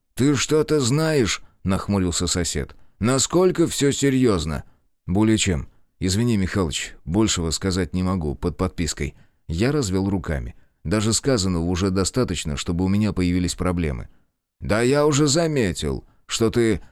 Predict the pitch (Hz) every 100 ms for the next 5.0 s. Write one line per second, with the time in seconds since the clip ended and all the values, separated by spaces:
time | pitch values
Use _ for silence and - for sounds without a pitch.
0 | - - 131 131 165 127 113 107 110 113
1 | 117 - 120 117 95 73 - 76 64 -
2 | _ - 90 101 107 107 104 101 101 95
3 | 92 92 87 92 90 - 98 151 156 -
4 | 76 85 98 - 92 90 92 92 - 69